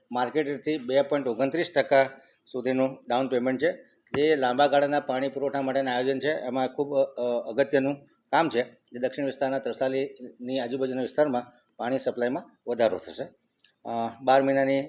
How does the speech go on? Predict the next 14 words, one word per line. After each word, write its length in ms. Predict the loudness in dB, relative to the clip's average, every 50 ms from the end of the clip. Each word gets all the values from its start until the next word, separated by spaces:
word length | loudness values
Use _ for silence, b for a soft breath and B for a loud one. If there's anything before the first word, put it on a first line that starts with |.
| -10 -12
મુદતમાં 560 | -10 -2 0 0 0 0 -2 -4 -6 -6 -10
આ 40 | -10
કામ 300 | -2 -2 -2 -2 -2 -2 -2
કરવાનું 360 | -2 0 0 -2 -2 -4 -8
છે. 240 | -10 -12 -12 -14 b b b b b b b b b _ -6
અ, 400 | -2 -2 0 0 2 2 0 0 -2 -4
પૂર્વ 280 | -4 -2 2 4 4 4
ઝોનમાં 460 | 4 4 2 4 4 4 4 4 6
ડાળ-, 220 | 6 6 6 4
અ, 400 | 2 -2 -2 0 0 2 2 0 0 0
જે 100 | -2 -2
ઝાડની 300 | 2 2 2 2 2 0
ડાળીઓ 300 | 2 2 2 2 0 0
ટ્રીમિંગ 440 | -2 -4 -6 -4 -4 -4 -4 -6